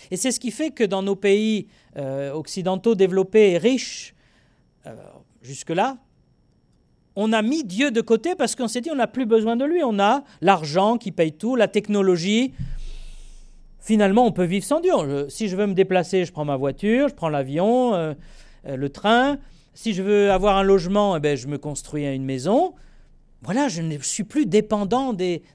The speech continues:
des éléments, la pluie, euh, tout ça. L'agriculture est devenue tellement industrielle qu'on n'a presque plus besoin ni de soleil ni de pluie, hein. Euh, tout est fait industriellement, sauf le jour où on réalise qu'avec toute notre technologie,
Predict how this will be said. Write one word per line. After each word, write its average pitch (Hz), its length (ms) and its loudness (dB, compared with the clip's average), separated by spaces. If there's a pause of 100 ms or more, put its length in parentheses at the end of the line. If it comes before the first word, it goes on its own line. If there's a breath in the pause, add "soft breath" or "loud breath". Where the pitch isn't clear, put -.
des 165 200 -2
éléments, 240 560 0
la 196 140 -2
pluie, 233 640 -4
euh, 185 160 0
tout 180 140 -12
ça. 262 320 -2
L'agriculture 214 840 -2
est 185 60 -2
devenue 185 260 -6
tellement 240 320 0
industrielle 214 760 -2 (220 loud breath)
qu'on 180 80 -6
n'a 175 100 0
presque 214 300 -4
plus 196 180 -4
besoin 180 300 -2
ni 196 140 -2
de 175 100 -2
soleil 175 460 0
ni 151 100 -6
de 151 100 -4
pluie, 226 380 0
hein. 240 160 -2 (480 loud breath)
Euh, 135 140 -10
tout 208 240 -6
est 170 180 4
fait 190 180 0
industriellement, 180 840 0 (180 soft breath)
sauf 370 420 2
le 220 160 6
jour 214 460 4
où 151 40 -4
on 156 140 -2
réalise 196 720 2 (460)
qu'avec 160 300 -2
toute 254 160 -6
notre 190 220 -2
technologie, 170 840 -4